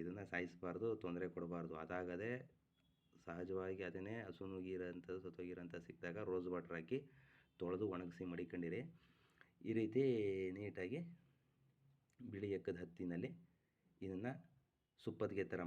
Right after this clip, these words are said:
ಮಾಡಿ, ಆ ಸುಪ್ಪತ್ತಿಗೆನಲ್ಲಿ ಇದನ್ನು ಮನಗಿಸಿ ನೀಟಾಗಿ ರೋಲ್ ಮಾಡಿ, ಇಂಥ ತಾಯ್ತದೊಳಗೆ ತುಂಬಿಟ್ಟು ಈ ರೀತಿ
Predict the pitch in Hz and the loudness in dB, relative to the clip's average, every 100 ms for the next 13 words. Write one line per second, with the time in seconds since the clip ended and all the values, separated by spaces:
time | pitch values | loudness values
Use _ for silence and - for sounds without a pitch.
0 | 85 87 123 - 87 92 85 92 95 87 | 2 0 -2 -4 -4 -4 -2 -4 -2 -4
1 | 92 98 87 82 85 101 85 - 107 151 | -2 -2 -2 -2 -2 -2 -4 -6 -6 -6
2 | - - 92 90 82 85 101 90 82 110 | -10 -10 -6 -2 0 2 2 2 0 -2
3 | 160 - _ _ - 95 95 85 95 95 | -6 -14 _ _ -10 -6 -4 -2 2 2
4 | 92 90 87 85 85 95 82 85 127 170 | 2 0 2 0 -2 0 0 -2 -4 -8
5 | - 92 90 90 - 92 | -10 -8 -6 -6 -4 -4